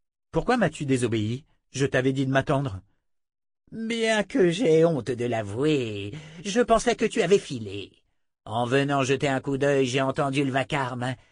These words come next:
C'est aussi simple que ça. À présent, je vais honorer ma part du marché. Merci, Écarlate. Mais peux-tu laisser l'œuf sans soin ?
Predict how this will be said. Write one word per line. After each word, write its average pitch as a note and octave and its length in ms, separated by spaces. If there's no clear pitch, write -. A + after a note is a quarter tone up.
C'est E3 240
aussi E3+ 220
simple E3+ 300
que - 120
ça. G3 300
À E3 160
présent, D3 460
je C3 120
vais C#3 200
honorer C3+ 420
ma B2+ 180
part A#2+ 260
du A#2 140
marché. - 640
Merci, B2+ 340
Écarlate. G2+ 600
Mais F#2 340
peux-tu G2+ 300
laisser A2+ 260
l'œuf A2+ 180
sans - 180
soin ? F3 320